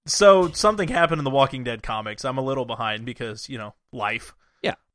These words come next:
Speaker 1: So, he posts the actual page of a giant, giant
Speaker 2: Massive,
Speaker 1: spoiler, like, massive
Speaker 2: massive
Speaker 1: spoiler
Speaker 2: spoiler.
Speaker 1: that changes the comic.
Speaker 2: Yeah.
Speaker 1: And he says, "Oh, yeah, blah, blah, blah, blah, blah."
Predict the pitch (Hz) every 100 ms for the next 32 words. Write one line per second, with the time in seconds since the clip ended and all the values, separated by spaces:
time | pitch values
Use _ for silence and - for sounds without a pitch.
0 | - 143 135 117 151 139 - - 175 180
1 | - 160 160 156 160 - 185 151 - -
2 | 185 175 131 120 143 135 131 127 - 117
3 | 156 170 170 156 120 - - - _ _
4 | _ - 123 - 165 180 185 165 107 107
5 | 123 143 139 127 131 110 92 135 135 135
6 | 143 165 185 143 90 165 160 147 120 90
7 | 160 147 135 120 113 110 170 175 120 107
8 | - - _ _ _ - - - 151 139
9 | 160 139 _ _ _ - 233 254 214 247
10 | 240 156 - 190 180 208 214 202 233 254
11 | 139